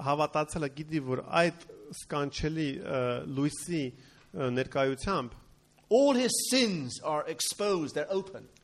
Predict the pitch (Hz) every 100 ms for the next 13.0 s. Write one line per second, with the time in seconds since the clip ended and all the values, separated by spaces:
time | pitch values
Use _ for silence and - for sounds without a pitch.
0 | - 190 160 156 156 - 175 143 156 160
1 | 160 160 160 156 147 - 156 170 185 -
2 | 143 151 151 139 123 127 147 147 127 -
3 | - 113 113 - - - _ _ - 139
4 | 156 170 160 - 160 156 151 143 127 127
5 | 104 107 151 147 - 123 110 101 - -
6 | _ _ _ _ _ _ _ _ - 113
7 | 123 120 117 117 113 98 90 - 82 -
8 | 131 131 131 127 139 156 127 123 117 117
9 | 117 120 117 117 123 120 120 120 - 143
10 | 147 - 175 123 120 - _ - - 127
11 | - - 165 123 120 117 120 120 117 -
12 | 135 123 - _ _ _ - 117 113 107